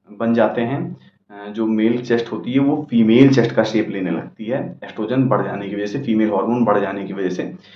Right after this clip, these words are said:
कई बार हम लोग चेस्ट फैट को भी गाइनो या मेल बूब समझ लेते हैं। सिंपल सी बात है, अ, वहाँ पे आप अगर हाथ लगाओगे तो आपको सेंसेशन फील होगी, अगर आपको गाइनो है, प्रेस करोगे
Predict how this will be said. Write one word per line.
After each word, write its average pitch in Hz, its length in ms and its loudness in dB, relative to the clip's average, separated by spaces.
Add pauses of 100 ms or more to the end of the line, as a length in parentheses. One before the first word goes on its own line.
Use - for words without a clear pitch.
(260)
कई 160 200 0
बार 160 140 6
हम 151 160 0
लोग 156 300 2
चेस्ट - 280 0
फैट 131 460 4
को 135 80 2
भी 143 120 0
गाइनो 117 400 4
या 127 120 6
मेल 110 240 6
बूब 113 180 2
समझ 101 240 -4
लेते 95 260 -4
हैं। - 300 -4 (340)
सिंपल 123 240 -6
सी 131 100 -2
बात 98 260 4
है, 135 120 0 (100)
अ, 101 380 -6
वहाँ 113 220 2
पे 139 300 0 (120)
आप 110 320 4
अगर 107 380 0 (160)
हाथ 113 300 -2
लगाओगे 101 400 -2
तो 127 100 -2
आपको 110 280 0
सेंसेशन 110 500 0
फील 127 180 0
होगी, - 420 -4 (320)
अगर 113 180 -2
आपको 123 180 -2
गाइनो 120 280 2
है, - 220 -4 (440)
प्रेस 175 220 4
करोगे 175 380 4